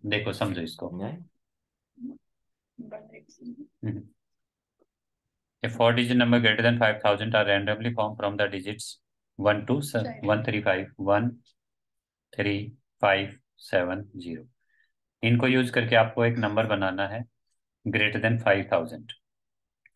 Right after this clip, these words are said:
Speaker 1: वो जितने भी number बनेंगे, उसमें से इसकी probability क्या है कि number will be divisible by five। तो पहले तो हम देख लेते हैं कि number कितने बनेंगे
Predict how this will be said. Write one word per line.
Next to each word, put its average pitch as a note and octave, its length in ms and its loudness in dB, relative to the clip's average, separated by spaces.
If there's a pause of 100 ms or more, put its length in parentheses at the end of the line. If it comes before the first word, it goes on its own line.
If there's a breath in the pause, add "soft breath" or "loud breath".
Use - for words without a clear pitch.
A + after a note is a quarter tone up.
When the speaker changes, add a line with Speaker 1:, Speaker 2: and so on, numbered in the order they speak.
(760 soft breath)
Speaker 1:
वो A#2+ 60 4
जितने A#2 300 2
भी D3 80 2
number C3 280 2
बनेंगे, A#2 480 0 (640)
उसमें A#2 300 -2
से B2 120 0
इसकी A#2+ 240 0
probability A#2 560 2
क्या A2+ 180 4
है A2 280 -4 (600)
कि A#2 100 0
number G#2+ 280 0
will G#2+ 240 -4
be A2 80 -2
divisible F#2+ 480 -4
by G2 180 -2
five। D2+ 220 -4 (1000)
तो A#2 60 -2
पहले A2 240 2
तो B2 100 0
हम B2+ 180 4
देख A#2+ 200 2
लेते A#2 180 0
हैं A#2+ 100 4
कि A#2 60 2
number A2 260 2
कितने A#2+ 260 2
बनेंगे A#2 480 0